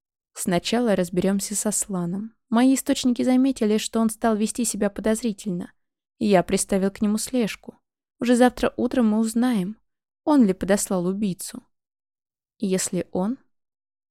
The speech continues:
тогда я казню его своими руками, как и подобает вожаку. Слишком много свободы мы им дали.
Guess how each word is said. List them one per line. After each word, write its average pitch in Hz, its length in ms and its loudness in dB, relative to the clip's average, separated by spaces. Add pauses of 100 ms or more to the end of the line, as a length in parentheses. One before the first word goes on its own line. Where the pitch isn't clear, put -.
(140)
тогда 180 320 0
я 190 80 4
казню 220 340 2
его 214 180 2
своими 233 460 2
руками, 240 460 0
как 190 220 -2
и - 20 -8
подобает 180 480 0 (180)
вожаку. 202 580 -2 (500)
Слишком 277 380 2
много 247 220 2
свободы 226 480 -2
мы 175 160 0
им 175 100 -2
дали. 180 400 -6